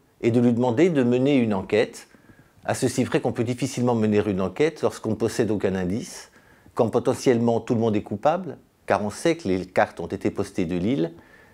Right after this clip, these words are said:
et lorsque les victimes se taisent. Face à cette espèce d'inconnu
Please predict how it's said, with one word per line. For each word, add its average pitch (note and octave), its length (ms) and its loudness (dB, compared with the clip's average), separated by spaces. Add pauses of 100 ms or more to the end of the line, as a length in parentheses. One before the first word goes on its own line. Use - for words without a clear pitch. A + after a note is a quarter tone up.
(160)
et A#2 80 4
lorsque A#2+ 260 2
les G#2+ 120 2
victimes G#2+ 360 -2
se - 140 -6
taisent. D#2 460 -6 (1500)
Face D3 240 4
à C#3 60 -2
cette B2 180 -4
espèce B2+ 320 2
d'inconnu A#2+ 640 2